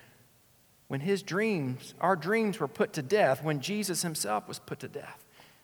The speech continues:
And Jesus responds, this is not the, the New International Translation, this is Blake's, Blake International Translation. He says, Are you kidding me?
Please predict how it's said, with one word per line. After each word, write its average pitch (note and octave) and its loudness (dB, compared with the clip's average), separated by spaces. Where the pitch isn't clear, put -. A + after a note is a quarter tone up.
And C#3+ -4
Jesus G3+ 0
responds, D3 4
this E3+ 0
is C#3+ -4
not D3 2
the, C#3 2
the C3+ 0
New D#3+ -2
International D#3 4
Translation, C3 -2
this D#3 -6
is C#3 -8
Blake's, D#3+ 0
Blake F3+ 2
International D3 2
Translation. C3 -2
He E3+ -4
says, D3+ 2
Are D#3+ 10
you D3+ -2
kidding B3+ 2
me? D4 0